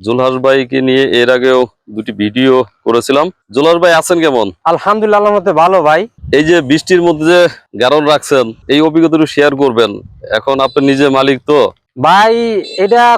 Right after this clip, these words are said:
Speaker 2: করতেই হবে, কারণ গারল পালতে হইলে নিজেও গারলের মতন হইতে হবে,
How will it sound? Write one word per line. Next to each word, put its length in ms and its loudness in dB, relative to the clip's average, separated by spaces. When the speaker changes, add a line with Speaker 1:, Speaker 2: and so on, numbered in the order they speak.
Speaker 2:
করতেই 340 0
হবে, 480 0
কারণ 280 -2
গারল 300 2
পালতে 340 0
হইলে 400 2
নিজেও 360 0
গারলের 400 2
মতন 260 -2
হইতে 240 -2
হবে, 260 -6